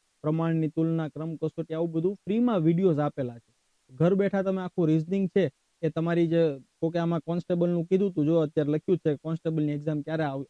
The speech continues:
આવી શકે અંદાજે, ટૂંક સમયમાં જાહેરાત થઈ જશે. તો આવા બધી exam માટે આ રીઝનિંગનો course ખૂબ જ મહત્વનો છે. તો ઘર બેઠાની તૈયારી તમે free of cost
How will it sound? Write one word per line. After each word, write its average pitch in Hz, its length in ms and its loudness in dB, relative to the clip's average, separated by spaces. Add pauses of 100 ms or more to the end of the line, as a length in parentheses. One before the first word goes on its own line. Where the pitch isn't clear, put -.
આવી 147 180 0 (460)
શકે 151 200 -4
અંદાજે, 135 320 0 (400)
ટૂંક 214 120 8
સમયમાં 202 360 -2
જાહેરાત 165 400 0
થઈ 190 120 -4
જશે. 165 260 -2 (480)
તો 196 60 0 (200)
આવા 226 200 2
બધી 233 240 2
exam 220 320 4
માટે 202 300 0
આ 208 120 2
રીઝનિંગનો 202 500 0
course 202 240 -2
ખૂબ 277 460 2
જ 190 80 4
મહત્વનો 156 540 -2
છે. 120 160 -14
તો 135 160 -10
ઘર 170 200 2
બેઠાની 196 400 -2
તૈયારી 196 280 0
તમે 196 180 -6
free 254 340 4
of 254 100 8
cost 196 300 -2